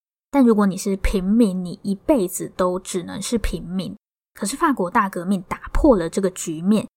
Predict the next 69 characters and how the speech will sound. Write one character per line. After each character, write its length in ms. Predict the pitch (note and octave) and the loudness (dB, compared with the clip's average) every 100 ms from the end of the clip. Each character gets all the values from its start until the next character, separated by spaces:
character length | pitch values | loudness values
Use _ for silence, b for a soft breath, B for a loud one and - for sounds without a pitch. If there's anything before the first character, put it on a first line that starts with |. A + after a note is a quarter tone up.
| _ _ | _ _
现 140 | - | -10
在 120 | F#4+ A4+ | -2 0
国 200 | - F#3+ | 2 2
家 220 | G#3+ A#3 | 2 4
的 100 | A#3+ | 4
主 240 | G#3+ F3 | 4 0
人 220 | D3+ D3 | 0 -6
不 100 | D#3 | -6
再 160 | F3+ A3+ | -2 -2
是 200 | A3 C4 | 0 0
国 320 | - F#3 E3 | 0 -2 4
王 280 | G3+ F3+ C#3+ | 4 4 0
了， 140 | F3 - | -8 -6
而 80 | F3+ | -6
是 180 | - B3 | 2 4
每 240 | G#3 F3 | 4 2
一 160 | - E3+ | -6 -6
个 160 | - | -4
国 320 | F#3+ F#3 F3 | -2 -4 -2
民。 320 | F3+ G#3+ F3 G#3+ _ _ _ _ | 0 0 -2 -8 _ _ _ _
总 140 | G#3 | -4
之， 140 | G3+ E4+ | 2 2
西 220 | F#4 G#4 | 2 -2
元 120 | F#4+ | 0
十 200 | A3 - | 0 -2
九 160 | F#3 - | -4 -4
世 240 | - G#3 | 0 -2
纪， 220 | F#3+ F#3+ | 0 -2
因 220 | F3 G3 G3 | -2 -2 -2
为 160 | G3 | -4
法 160 | F#3+ G#3 | 0 0
国 160 | F#3+ | 0
大 140 | F3+ G#3+ | -2 -2
革 160 | G3 | 0
命 140 | G3 A3+ | 0 0
的 100 | F#3 | 0
关 260 | - B3+ | 0 0
系， 320 | D4 - C#4+ - | 0 -4 -4 -4
欧 180 | G#3+ G3 | -4 -4
洲 180 | - F#3 | -2 0
就 200 | G#3 F3 | 0 0
燃 280 | F#3 D#3 | -2 0
起 300 | A#3 - G#3 | -2 -2 -4
了 220 | D#3+ D3 F3 | -4 -6 -8
革 320 | - D#3+ F3+ | -8 -6 0
命 240 | C4 F#3+ | 2 0
之 200 | F3+ F#3+ | -4 -6
火。 240 | F#3+ - - - _ _ _ | -4 -6 -6 -10 _ _ _
这 100 | - | -4
把 200 | A4+ C#4+ | -2 -2
火 240 | D4 F#3+ E3 | -2 0 -2
其 180 | - | -4
实 160 | F#3 - | -6 -2
也 160 | G3 E3 | -2 -2
烧 340 | - A3+ A3+ | -2 0 2
到 280 | B3 C4 F#3+ | 4 2 2
了 120 | E3+ | -2
美 300 | E3 F3+ - | -6 -10 -14
洲， 320 | - A#3 A#3 | -2 0 2
尤 200 | A#3+ F#3+ | 2 0
其 180 | F3+ F#3+ | 0 -6
是 180 | F3 G#3 | -4 -4
西 220 | G3 - | -4 -6
班 180 | F#3+ F#3+ | -4 -2
牙 200 | F#3+ E3 | -2 -6
的 180 | - - | -6 -8
殖 240 | - F#3 | -8 -8
民 260 | F#3 F3 F3 | -8 -8 -10
地。 200 | - G3+ | -6 -6